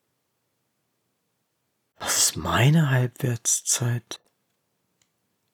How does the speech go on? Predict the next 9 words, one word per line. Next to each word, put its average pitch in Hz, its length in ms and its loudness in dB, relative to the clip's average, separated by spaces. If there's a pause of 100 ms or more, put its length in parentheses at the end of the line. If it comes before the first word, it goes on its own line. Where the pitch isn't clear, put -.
(1400)
Ich 151 260 2
weiß 101 440 2
nicht, 95 580 -2
ob 113 180 -8 (100)
dann 95 240 0
noch 98 300 -6
jemand 95 560 -4
sein 101 400 -2
Portemonnaie, 104 880 0